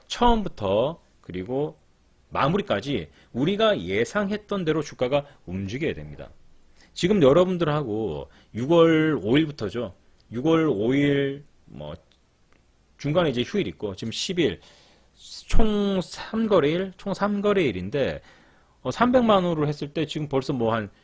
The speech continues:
예수금 대비 매매를 몇 번 못했죠, 그쵸? 매매를 갖다 풀타임으로 하는 것도 아니고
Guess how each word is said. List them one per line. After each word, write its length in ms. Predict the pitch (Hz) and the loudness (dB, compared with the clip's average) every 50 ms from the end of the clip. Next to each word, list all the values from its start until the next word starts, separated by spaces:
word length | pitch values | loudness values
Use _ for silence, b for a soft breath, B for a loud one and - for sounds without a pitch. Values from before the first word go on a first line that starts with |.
| b b - | b b -2
예수금 400 | 101 110 120 - 170 160 170 151 | 0 0 0 0 -2 -4 -2 2
대비 380 | 135 135 131 139 110 85 73 - - - - - | 2 2 2 2 -2 -4 -6 -10 -18 -20 -6 2
매매를 360 | 113 139 180 226 233 196 135 | 2 4 4 4 2 2 2
몇 120 | 127 - | -2 -2
번 140 | - 214 170 | -2 -4 -6
못했죠, 420 | 104 104 - - 202 196 - 139 113 | -6 -4 -2 -2 -2 -2 -2 -6 -6
그쵸? 340 | 101 - - 175 185 190 - _ _ | -6 -8 -10 -12 -12 -12 -14 _ _
매매를 340 | - 110 127 147 175 170 170 | -6 -4 -2 0 0 2 2
갖다 180 | 156 143 - 143 - | 2 2 0 -2 -6
풀타임으로 600 | - - 220 202 - 202 196 185 165 151 147 143 | -4 -4 -4 0 2 2 2 2 2 0 0 0
하는 160 | 143 147 151 147 | -2 -2 -4 -6
것도 200 | 139 143 - 127 | -6 -4 -4 -4
아니고 320 | 101 101 104 123 131 131 | -4 -4 -4 -6 -8 -8